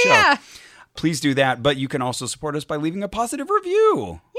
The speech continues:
Speaker 2: Yeah.
Speaker 1: That re-, that really does help. It makes us look legit. It helps other people find us
Speaker 2: Mm-hmm.
Speaker 1: so that we pop to the top when you type in, "Oh, no."
Speaker 2: Mm-hmm.
Speaker 1: And then they go like, "Oh, wow, people listen to the show. Oh, they like this show. That's great."
Speaker 2: Yeah, exactly.
Speaker 1: That's
Speaker 2: You
Speaker 1: how
Speaker 2: know
Speaker 1: people
Speaker 2: how a
Speaker 1: talk to
Speaker 2: review is.
Speaker 1: themselves.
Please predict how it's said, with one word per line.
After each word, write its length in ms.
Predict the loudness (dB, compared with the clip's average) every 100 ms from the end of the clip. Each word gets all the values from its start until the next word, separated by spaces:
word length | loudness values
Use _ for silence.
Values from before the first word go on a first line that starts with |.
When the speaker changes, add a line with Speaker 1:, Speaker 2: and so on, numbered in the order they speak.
| 0 2
Speaker 2:
Yeah. 140 | 4 6
Speaker 1:
That 220 | 6 4
re-, 160 | 2
that 120 | 2 4
really 220 | 4 4
does 180 | 2 0
help. 260 | -2 -4 -8
It 100 | -10
makes 220 | -8 -8 -10
us 160 | -8 -10
look 160 | -10
legit. 360 | -12 -8 -6 -6
It 40 | -6
helps 220 | -10 -10
other 160 | -12 -12
people 300 | -14 -16 -18
find 420 | -12 -2 0 2
us 260 | 0 0 -4
Speaker 2:
Mm-hmm. 300 | -6 -8 -8 -4
Speaker 1:
so 160 | -2
that 160 | -2 -4
we 120 | -6
pop 280 | -4 -6 -6
to 80 | -10
the 100 | -8
top 340 | -4 -2 -2 -4
when 100 | -6
you 100 | -8
type 320 | -8 -10 -8
in, 160 | -10 -6
"Oh, 160 | -4 -4
no." 680 | -4 -4 -4 -4 -6 -10 -8
Speaker 2:
Mm-hmm. 380 | -6 -6 -8 -14 _ -6
Speaker 1:
And 180 | -4
then 60 | -2
they 80 | -2
go 140 | -2 -2
like, 140 | -2
"Oh, 160 | -2 0
wow, 300 | 0 -2 -4
people 240 | -10 -6 -2
listen 220 | -2 -4
to 40 | -8
the 100 | -8
show. 180 | -10 -8 -6
Oh, 60 |
they 100 | -6
like 240 | -6 -6 -8
this 120 | -14
show. 140 | -12 -12
That's 180 | -14 -12
great." 280 | -12 -12 _ -12
Speaker 2:
Yeah, 280 | -10 -8 -10 _
exactly. 400 | -16 -8 -10 -4
Speaker 1:
That's 140 | -4 0
Speaker 2:
You 80 |
Speaker 1:
how 40 | 2
Speaker 2:
know 20 |
Speaker 1:
people 160 | 2 0
Speaker 2:
how 40 |
a 40 | 0
Speaker 1:
talk 220 | -2 -2
to 40 | -6
Speaker 2:
review 180 | -4
is. 80 | -4
Speaker 1:
themselves. 220 | -4 -6